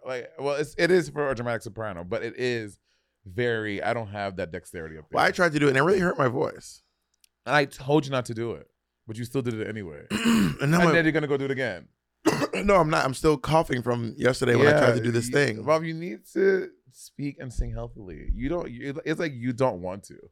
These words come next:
Speaker 2: I literally just one time did one thing.
Speaker 1: 'Cause, and that's not, 'cause you're not doing it healthily, so it's not gonna be
Speaker 2: It wa-, it was, like, for literally three seconds.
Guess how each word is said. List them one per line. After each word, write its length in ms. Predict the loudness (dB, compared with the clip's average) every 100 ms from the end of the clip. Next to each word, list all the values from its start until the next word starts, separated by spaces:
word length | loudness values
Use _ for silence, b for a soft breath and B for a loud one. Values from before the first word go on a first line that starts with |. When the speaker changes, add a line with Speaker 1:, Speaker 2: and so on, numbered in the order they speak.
| _ _ _ _ -20 b b b b
Speaker 2:
I 80 | 0
literally 240 | 2 2
just 140 | 0 -6
one 400 | -2 2 2 2
time 260 | 0 -2
did 140 | 0 -2
one 380 | 0 2 2 -2
thing. 220 | -10 -4
Speaker 1:
'Cause, 340 | 2 2 2 -6
and 160 | -4 0
that's 180 | 0 -2
not, 160 | -8
'cause 100 | -6
you're 100 | -4
not 160 | -4 -4
doing 180 | -6 -6
it 80 | -8
healthily, 420 | -10 -10 -12 -12
so 80 | -12
it's 100 | -10
not 100 | -10
gonna 140 | -8 0
be 100 | 2
Speaker 2:
It 20 |
wa-, 120 | 2
it 100 | 4 4
was, 140 | 4
like, 240 | 2 0
for 160 | 2 2
literally 520 | 2 4 6 6 4
three 320 | 0 0 0
seconds. 720 | 4 4 4 -2 -16 -20 -20